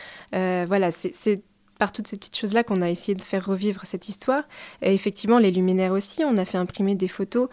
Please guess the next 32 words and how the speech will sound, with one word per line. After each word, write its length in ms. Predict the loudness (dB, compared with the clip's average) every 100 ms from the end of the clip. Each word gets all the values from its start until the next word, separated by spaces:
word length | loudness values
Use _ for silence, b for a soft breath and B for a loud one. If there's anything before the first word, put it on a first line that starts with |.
| B B B -4
euh, 200 | -2 -2
pour 220 | -4 -4
qu'on 120 | -2
fasse 300 | 0 -2 2
nous-mêmes 320 | 4 6 6
des 100 | 4
luminaires, 500 | 2 2 4 2 0
donc, 280 | -2 -4 -2
euh, 100 | -6
qui 180 | -4 -8
sont 360 | -4 -4 -2
mis 180 | 0 0
dans 160 | 0 0
le, 220 | 0 -2
dans 140 | -2
ce 100 | -6
couloir 380 | -6 -4 -2 -2 -2
un 100 | -4
peu 140 | -4 0
musée 420 | 0 2 0 0 b b b -2
où 60 |
on 100 | 0
a 100 | 2
les 120 | 0
panneaux, 500 | -2 0 0 0 0
euh, 200 | 0 -2
qui 380 | -6 -10 -6 -4
racontent 420 | -4 -4 -4 -6
un 40 | -6
peu 120 | -6
leur 160 | -6 -6
histoire. 460 | -8 -4 -4 -4